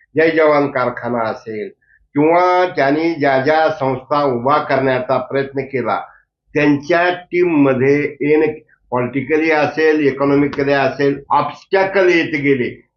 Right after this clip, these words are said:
तर या लोकांना कसमेट करण्याचा प्रयत्न करणार?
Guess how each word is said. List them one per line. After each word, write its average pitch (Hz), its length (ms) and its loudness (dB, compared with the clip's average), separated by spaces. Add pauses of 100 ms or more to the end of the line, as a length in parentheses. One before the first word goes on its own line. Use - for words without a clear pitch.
(100)
तर 160 80 -2
या 147 440 2
लोकांना 135 880 -2
कसमेट 160 400 2
करण्याचा 131 480 0
प्रयत्न 147 420 -2
करणार? 101 360 -6